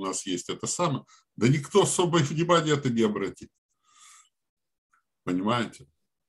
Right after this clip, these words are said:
Вот. А, да, это усложнило бы мир, но мы бы и к этому привыкли.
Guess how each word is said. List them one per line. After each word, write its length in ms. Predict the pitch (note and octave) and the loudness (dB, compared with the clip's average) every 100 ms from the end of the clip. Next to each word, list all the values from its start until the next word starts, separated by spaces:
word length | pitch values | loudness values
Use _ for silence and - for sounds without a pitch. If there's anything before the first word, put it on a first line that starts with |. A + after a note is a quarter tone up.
| _ _ _ _ _ _ _ _ - - - | _ _ _ _ _ _ _ _ -20 -16 -4
Вот. 460 | G#2+ A2 G#2+ F#2 - _ _ _ _ _ _ _ _ _ _ _ _ _ _ _ | 2 4 4 2 -4 _ _ _ _ _ _ _ _ _ _ _ _ _ _ _
А, 460 | A#2 A#2+ A#2 A#2 A2 - - - _ _ | 6 8 10 8 4 -4 -20 -20 _ _
да, 340 | G#2+ G#2+ B3+ C4+ | -2 4 6 6
это 200 | - D3+ | 6 4
усложнило 760 | C3 - D3 C3 E3 C4+ C4+ | 4 4 2 4 2 4 4
бы 160 | G#3 C#3 | 4 4
мир, 440 | A2+ B2+ G3+ A3+ | 4 4 2 -2
но 140 | D3 C3+ | -2 0
мы 160 | F3+ | 0
бы 160 | E3+ F3+ | -2 -4
и 40 | |
к 80 | - | -2
этому 380 | G#3 G3+ E3+ C#3 | -2 0 -2 0
привыкли. 560 | B2 G2 F#2 - F2+ | 0 -2 -4 -10 -16